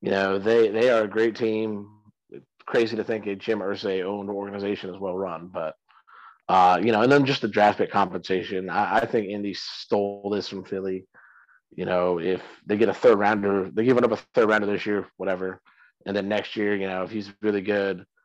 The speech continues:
um, and they happen to win and he plays, well, then it's a late first round pick. And because it's conditional, if he doesn't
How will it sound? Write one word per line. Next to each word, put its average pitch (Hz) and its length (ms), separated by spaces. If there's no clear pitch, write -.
um, 95 300
and 104 120
they 98 60
happen 101 280
to 98 60
win 101 480
and 85 100
he 113 100
plays, 104 520
well, 95 400
then 101 220
it's 101 180
a 107 60
late 98 300
first 95 220
round 90 220
pick. 107 400
And 95 300
because 107 220
it's 87 100
conditional, 104 560
if 90 140
he 98 100
doesn't 110 440